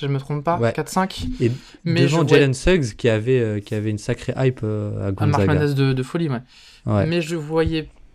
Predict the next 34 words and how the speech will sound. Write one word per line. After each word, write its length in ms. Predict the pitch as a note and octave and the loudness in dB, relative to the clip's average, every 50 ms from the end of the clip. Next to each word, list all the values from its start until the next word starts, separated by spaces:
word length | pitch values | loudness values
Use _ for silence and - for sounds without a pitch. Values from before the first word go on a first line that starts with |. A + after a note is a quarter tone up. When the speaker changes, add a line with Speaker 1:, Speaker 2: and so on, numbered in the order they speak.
| _ _ - | _ _ -4
Speaker 1:
pas 440 | F#3+ G3 G3+ G#3 G#3 G#3 G#3 G3+ - - | -2 2 2 2 2 2 2 0 -2 -4
atteindre 540 | D3+ D3+ - - - - F3+ F3+ F3+ D3+ | -4 -6 -8 -10 -8 -6 -6 -4 -4 -4
un, 880 | D3+ D3 D3 D3 C#3+ C#3+ C#3+ C#3 C#3 C#3 C#3 C3+ C3+ C3+ C3+ C3+ C3+ C3 C3+ C3 _ _ _ _ B2+ B2 - _ _ _ _ _ _ _ _ _ _ _ _ | -2 -2 0 0 0 0 2 2 2 2 2 0 0 0 -2 -2 -4 -6 -10 -14 _ _ _ _ _ -20 -20 _ _ _ _ _ _ _ _ _ _ _ _
un 100 | D3+ D3+ | -6 -4
niveau 460 | D#3 D#3 D#3 D#3 D3+ D#3+ F#3 G3 G3+ - | -2 -2 -2 -2 0 2 2 2 4 2
aussi 320 | D#3+ D3+ C#3 - - - - | 0 -2 -2 -6 -10 -4 0
haut 180 | E3 F3+ G3 D3 | 2 2 2 2
et 80 | D#3+ D3 | 0 -4
aussi 220 | C#3 - - C#3+ | -4 -4 -6 -6
vite. 380 | D3 E3+ - - - - - _ _ _ _ _ _ _ _ _ _ _ | -8 -8 -10 -14 -16 -18 -20 _ _ _ _ _ _ _ _ _ _ _
C'est-à-dire 280 | - C#3+ C#3+ D3+ C3+ - | -4 -2 -2 -2 -2 -4
que 240 | - C#3+ C#3 C3 C3+ - _ _ _ _ | -4 -4 -4 -4 -6 -10 _ _ _ _
pour 160 | - C#3 - | -16 -14 -8
ceux 120 | - - E3 | -8 -6 -4
qui 120 | - D3+ | -4 -6
suivent 160 | C#3+ - D3 | -6 -2 -2
l'N 140 | C#3+ C#3 C3+ | 0 0 0
C 240 | C3+ - - E3+ F3+ | -2 -4 -2 0 0
A 40 | F#3 | 0
A, 180 | F#3 E3 C#3+ | 0 0 -2
euh, 60 | C#3 C3 | -4 -4
du... 500 | C3 B2+ B2+ C3 B2+ B2+ B2 B2 B2+ B2+ | -4 -4 -6 -4 -4 -4 -4 -6 -8 -10
s'il 300 | C3 - - - - C#3 | -14 -16 -14 -8 -4 -2
est 40 | B2+ | -2
à 80 | B2 B2 | -2 -2
Florida 400 | - - C#3+ C3+ C3+ C3 C3 B2+ | -2 -2 0 0 0 0 -2 -4
State, 260 | C3 - E3+ E3+ - | -4 -4 -6 -4 -2
je 60 | C#3 | -4
me 40 | C3 | -4
trompe 240 | C3 - - C3 C3 | -4 -4 -4 -2 -2
pas, 180 | D3+ F3 - - - - - - - - - - - - _ _ _ _ | -2 -4 -4 -10 -18 -20 -20 -20 -20 -20 -20 -20 -20 -20 _ _ _ _
euh, 180 | D3 C3+ C3 B2+ | -2 -2 -2 -2
Scotty 340 | B2+ - - C#3+ C#3 - C#3 | -2 -4 -6 -6 -6 -4 -2
Barnes, 240 | C3+ E3 G#3+ G#3+ | 0 2 2 2